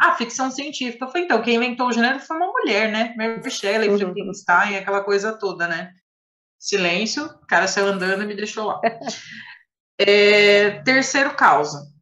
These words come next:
Speaker 1: É, ano passado eu escrevi uns textos pra um livro de terror dos, de, de filmes de terror dos anos oitenta. Vieram com uma lista de cem filmes pra eu escolher quais eu queria falar. Dois eram dirigidos por mulheres. Aí eu falei, "Que baixaria é essa, pelo amor de Deus?"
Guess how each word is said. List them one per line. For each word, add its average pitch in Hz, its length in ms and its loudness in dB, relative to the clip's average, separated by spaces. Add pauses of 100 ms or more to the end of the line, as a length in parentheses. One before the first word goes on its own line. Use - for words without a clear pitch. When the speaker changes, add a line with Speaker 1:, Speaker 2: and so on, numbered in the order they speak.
(840)
Speaker 1:
É, 190 400 2
ano 240 140 -2
passado 269 400 2
eu 269 60 -4
escrevi 226 1000 -4
uns 220 220 -4
textos 208 460 0
pra 233 160 -8
um 220 100 0
livro 214 260 0
de 196 180 -8
terror 208 380 2
dos, 220 320 -6
de, 180 360 -10 (180)
de 175 380 -4
filmes 339 260 2
de 302 380 -2
terror 233 240 4
dos 226 100 -2
anos 247 160 -2
oitenta. - 420 -6 (480)
Vieram 247 260 2
com 277 80 -8
uma 277 100 0
lista 254 260 -4
de - 60 -16
cem 349 180 -6
filmes 285 320 -6
pra 277 140 -4
eu - 20 0
escolher 254 380 -2
quais 233 320 2
eu 240 100 0
queria 233 240 -2
falar. 247 460 -4 (560)
Dois 240 280 2
eram 247 200 -2
dirigidos 233 420 -8
por 233 160 -2
mulheres. - 520 -4
Aí 185 80 0
eu 202 60 0
falei, 196 220 -2
"Que - 80 -4
baixaria 226 480 2
é 208 120 2
essa, 165 180 -4
pelo 180 160 -6
amor 190 240 -2
de 220 120 -10
Deus?" 139 420 -10